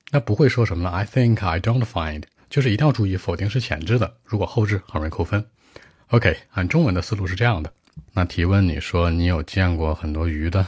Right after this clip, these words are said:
那种电影吗？对吧？没有，没见过呀。Not really, I've never seen.因为我觉得我喜欢动作电影，正儿八经了啊。I like action movies because of it，你知道的。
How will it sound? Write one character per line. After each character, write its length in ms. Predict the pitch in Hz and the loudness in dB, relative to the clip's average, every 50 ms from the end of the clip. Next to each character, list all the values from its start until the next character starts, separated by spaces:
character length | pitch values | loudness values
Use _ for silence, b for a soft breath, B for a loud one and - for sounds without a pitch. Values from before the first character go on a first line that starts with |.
| - - | -2 -4
那 100 | 92 82 | -4 -4
种 160 | - 78 71 | -4 -4 -2
电 160 | 78 85 90 | 0 2 2
影 100 | 90 87 - | 0 0 -4
吗？ 160 | - 78 76 - | -8 -8 -8 -6
对 100 | - 87 | -6 -6
吧？ 120 | 78 78 - | -6 -6 -6
没 120 | 95 85 | -4 -2
有， 140 | 87 90 85 | 0 0 0
没 120 | 78 76 78 | -2 -4 -4
见 260 | - 95 95 90 85 | -2 0 0 0 0
过 100 | 80 76 | -2 -4
呀。 120 | 73 78 - b b b b b _ | -6 -8 -10 b b b b b _
Not 140 | 87 80 | -2 0
really, 240 | 78 80 82 80 73 | 2 2 2 2 0
I've 160 | 76 73 76 | -2 -2 -2
never 220 | 78 80 80 73 76 | -2 -4 -4 -4 -6
seen. 400 | - - - 80 73 73 76 85 - B B B B B B B B B B | -8 -6 -6 -6 -6 -6 -8 -12 -14 B B B B B B B B B B
因 100 | _ 117 | _ 0
为 120 | 113 117 120 | 2 2 2
我 180 | 127 110 80 | 2 0 0
觉 140 | 78 - 82 | -2 -4 -4
得 100 | 80 95 | -2 -2
我 120 | 92 101 107 | -2 -2 -2
喜 120 | - - | -2 -4
欢 140 | 76 76 73 | -8 -6 -2
动 160 | 87 104 117 | 0 2 2
作 100 | 110 90 | 2 2
电 180 | 82 82 78 73 | 2 0 -2 -4
影， 80 | 76 80 | -6 -2
正 140 | - 98 | 2 2
儿 60 | 98 95 | 4 4
八 160 | 98 95 98 | 4 2 2
经 200 | 95 85 76 73 | 0 -2 -6 -8
了 80 | 71 | -10
啊。 200 | 69 73 78 76 B B B B B | -8 -6 -6 -6 B B B B B
I 100 | - 90 | -2 0
like 320 | 90 82 80 78 78 - | 0 2 0 0 -2 -2
action 300 | - 98 - - - 82 76 | -2 -2 -2 -2 -4 -4 -2
movies 400 | 82 101 110 85 73 73 - - - | -2 -2 -2 -2 -4 -6 -10 -12 -10
because 380 | - 85 - 80 78 76 - - | -12 -8 -6 -6 -6 -6 -6 -8
of 160 | 73 - - | -10 -8 -8
it， 180 | 76 76 - - - | -10 -10 -10 -12 -10
你 100 | 90 80 | -8 -8
知 80 | - - | -8 -6
道 160 | - 76 73 | -6 -6 -6
的。 120 | 71 78 | -6 -10